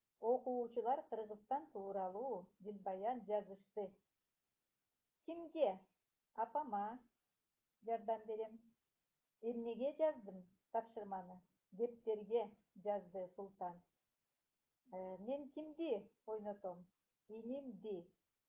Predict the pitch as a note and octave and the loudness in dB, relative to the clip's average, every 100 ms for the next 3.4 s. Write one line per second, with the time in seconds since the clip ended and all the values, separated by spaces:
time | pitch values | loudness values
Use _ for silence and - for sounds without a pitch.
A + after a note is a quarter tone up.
0 | _ _ _ _ _ _ A3 A#3 A#3 B3+ | _ _ _ _ _ _ 2 2 4 4
1 | - G#3+ G#3+ G#3 G#3 B3+ D#4+ D#4+ F4 B3 | 4 0 -2 -4 -4 -2 -2 0 -2 0
2 | G3 - _ _ _ _ _ A3+ G#3 C4+ | -4 -6 _ _ _ _ _ -14 -2 -2
3 | - _ - G3+ | -2 _ -8 -6